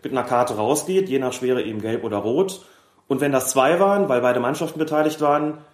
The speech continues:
dann sind halt beide irgendwie fällig. Das, Klammer zu, das ist als taktische Anweisung, kommt noch dazu. Äh, aber wie gesagt, wenn wir über die offiziellen Regeln sprechen, dann nochmal, nicht die Rudelbildung an sich ist strafbar,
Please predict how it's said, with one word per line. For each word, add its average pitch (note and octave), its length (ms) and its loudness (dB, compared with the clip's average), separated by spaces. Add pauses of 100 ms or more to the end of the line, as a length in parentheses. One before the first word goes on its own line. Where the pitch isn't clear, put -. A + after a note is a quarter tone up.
(240)
dann B2 180 -2
sind C#3 160 -8
halt B2 140 0
beide B2 220 0
irgendwie F#2 220 -6
fällig. F2 420 -14 (420)
Das, - 340 0
Klammer C#3 300 4
zu, A#2+ 180 -4
das A#2+ 140 0
ist - 160 -6
als B2 180 -6
taktische D3+ 360 0
Anweisung, D3 500 2
kommt C#3+ 160 -2
noch C3 140 -4
dazu. C3+ 500 -4 (360)
Äh, B2 280 0
aber B2+ 220 2
wie C3 60 0
gesagt, C3 300 0 (300)
wenn C3 200 0
wir D3+ 80 6
über C#3+ 120 2
die B2 80 2
offiziellen B2+ 400 -2
Regeln C#3+ 260 2
sprechen, C3+ 340 -2
dann A#2+ 120 -2
nochmal, C#3 520 2
nicht C#3 220 -6
die C3+ 40 -4
Rudelbildung B2+ 480 2
an A2 80 -2
sich C3 120 -8
ist C#3 120 0
strafbar, B2+ 560 0